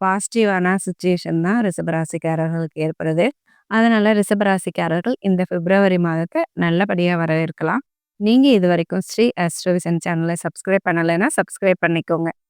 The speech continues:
பெல் பட்டனையும் அழுத்திக்கோங்க. லைக் பண்ணுங்க, கமெண்ட் பண்ணுங்க, ஷேர் பண்ணுங்க.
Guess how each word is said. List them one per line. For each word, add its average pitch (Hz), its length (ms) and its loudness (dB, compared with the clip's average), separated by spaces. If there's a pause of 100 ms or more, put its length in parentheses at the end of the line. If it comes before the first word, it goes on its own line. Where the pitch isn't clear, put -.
(240)
பெல் 214 220 4
பட்டனையும் 220 460 6
அழுத்திக்கோங்க. 180 640 2
லைக் 175 300 2
பண்ணுங்க, 170 380 -2
கமெண்ட் 170 340 -2
பண்ணுங்க, 175 400 -4
ஷேர் 170 280 0
பண்ணுங்க. 156 320 -4